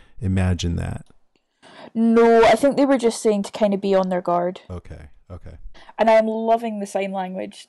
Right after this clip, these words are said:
Speaker 1: Yeah.
Speaker 2: It's just, uh, it's so captivating. And
Speaker 1: It's
Speaker 2: I, I
Speaker 1: great.
Speaker 2: thought Carol's, uh, A S L was very cute.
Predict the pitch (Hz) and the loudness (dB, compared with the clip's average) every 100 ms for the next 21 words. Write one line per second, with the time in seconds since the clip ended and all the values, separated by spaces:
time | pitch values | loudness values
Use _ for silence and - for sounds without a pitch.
0 | _ 113 95 82 80 226 - - - - | _ -10 -8 -8 -10 -12 -12 -14 -14 -14
1 | _ - - - - 247 233 220 - 202 | _ -6 -6 -6 -10 -8 -4 -4 -4 -6
2 | 185 190 214 214 214 - 254 - 233 220 | -6 -2 0 0 -2 -2 -4 -2 0 2
3 | 214 202 196 - - 196 190 196 - 196 | 2 0 -6 -10 -4 -2 -2 -4 -4 -2
4 | 190 190 190 185 185 190 196 - - | -2 -4 -6 -6 -8 -10 -10 -14 -14